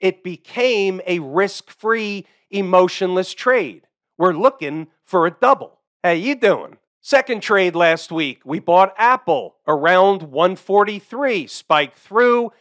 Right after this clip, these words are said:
and here we are approaching one fifty. Not at first target yet. Lazy swing trader, we were looking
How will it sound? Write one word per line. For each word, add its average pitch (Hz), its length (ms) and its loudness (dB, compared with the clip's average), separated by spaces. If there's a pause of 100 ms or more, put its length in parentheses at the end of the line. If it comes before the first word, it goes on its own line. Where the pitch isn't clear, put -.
(120)
and 170 160 -6
here 214 160 0
we 208 220 0
are 185 340 6
approaching 180 640 0
one 151 360 0
fifty. - 580 -6 (340)
Not 175 300 2
at 185 160 -6
first 160 400 -4
target 170 400 0
yet. 113 280 -10 (260)
Lazy 190 460 -2
swing 233 440 0
trader, 113 480 -6 (320)
we 196 160 -2
were 185 300 2
looking 180 680 0